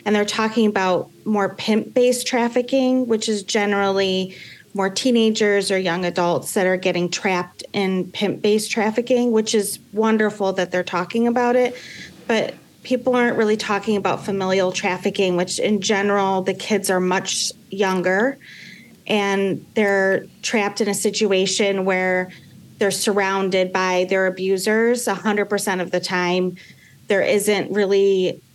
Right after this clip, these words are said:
the same possibility of an escape, because usually people would tell their friends or families if they do feel like they're at that point where they feel strong enough that they can escape their situation.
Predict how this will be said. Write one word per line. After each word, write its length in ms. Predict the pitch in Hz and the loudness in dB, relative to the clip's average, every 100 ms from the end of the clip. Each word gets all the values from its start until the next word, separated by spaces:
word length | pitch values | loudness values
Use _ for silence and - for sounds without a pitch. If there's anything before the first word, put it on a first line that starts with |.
| - _ _ _ _ _ - - - | -20 _ _ _ _ _ -20 -20 -4
the 100 | 208 | -2
same 760 | - - 214 196 190 185 - - _ - | 0 2 2 2 0 0 -4 -10 _ -10
possibility 840 | - 208 208 - 190 202 185 185 185 | -4 -2 -2 -4 0 2 4 4 2
of 140 | 180 | 2
an 80 | 180 | -2
escape, 540 | 175 - - 202 196 | -2 -2 0 0 0
because 560 | 196 190 208 180 180 - _ - - - | -2 0 0 0 -2 -8 _ -20 -20 -2
usually 240 | 226 214 | 0 2
people 300 | 202 220 208 | 2 0 2
would 140 | 190 175 | 0 0
tell 220 | - 202 | 0 2
their 140 | 190 | 2
friends 280 | 190 202 190 | 0 -2 0
or 120 | 180 | -2
families 760 | 175 202 190 190 180 175 175 175 | 0 0 0 0 0 0 -2 -2
if 180 | 208 208 | -2 0
they 140 | 196 | 0
do 360 | 180 185 208 196 | 0 0 2 2
feel 300 | 196 220 185 | 2 0 2
like 260 | 190 175 - _ _ _ _ _ | 2 0 -4 _ _ _ _ _
they're 160 | 208 180 | -2 0
at 280 | 196 190 | -4 -4
that 180 | 202 156 | -4 -4
point 240 | - 202 180 | -4 -4 -2
where 160 | 202 | 0
they 420 | 180 175 175 175 - - _ _ _ _ | 2 2 2 0 -6 -20 _ _ _ _
feel 160 | 233 185 | 0 0
strong 460 | - 220 180 185 | -2 0 0 2
enough 240 | 185 185 185 | 2 0 -2
that 100 | 185 | -2
they 120 | 185 | -2
can 140 | 185 | 0
escape 640 | 175 175 - - 170 175 - | -4 -4 -4 0 2 2 0
their 140 | 180 | 0
situation. 1000 | 175 190 190 185 170 175 - 226 247 | 0 -2 0 0 2 2 0 2 2